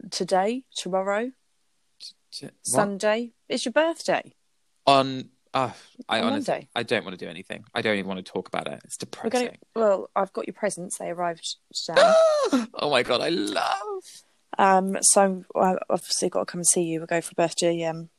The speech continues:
Speaker 1: birthday socially distanced walk.
Speaker 2: Of course,
Speaker 1: Um,
Speaker 2: a
Speaker 1: as it's the,
Speaker 2: jaunt.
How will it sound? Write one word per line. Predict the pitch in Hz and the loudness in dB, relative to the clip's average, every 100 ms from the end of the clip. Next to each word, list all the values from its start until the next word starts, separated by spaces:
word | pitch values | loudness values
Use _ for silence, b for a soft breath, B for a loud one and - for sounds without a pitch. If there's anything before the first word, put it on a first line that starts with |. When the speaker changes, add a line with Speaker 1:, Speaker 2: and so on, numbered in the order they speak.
| - | 0
Speaker 1:
birthday | 180 - 170 | 0 0 -2
socially | 170 - 175 | 0 -2 -4
distanced | 170 - 147 - | -4 -4 -6 -6
walk. | 170 165 - - _ - | -6 -6 -10 -20 _ -12
Speaker 2:
Of | 131 - | -12 -12
course, | 180 170 269 262 | -12 -8 -6 -6
Speaker 1:
Um, | 131 127 | -8 0
Speaker 2:
a | 196 | 2
Speaker 1:
as | 226 | 2
it's | - | -2
the, | |
Speaker 2:
jaunt. | 180 - | -6 -10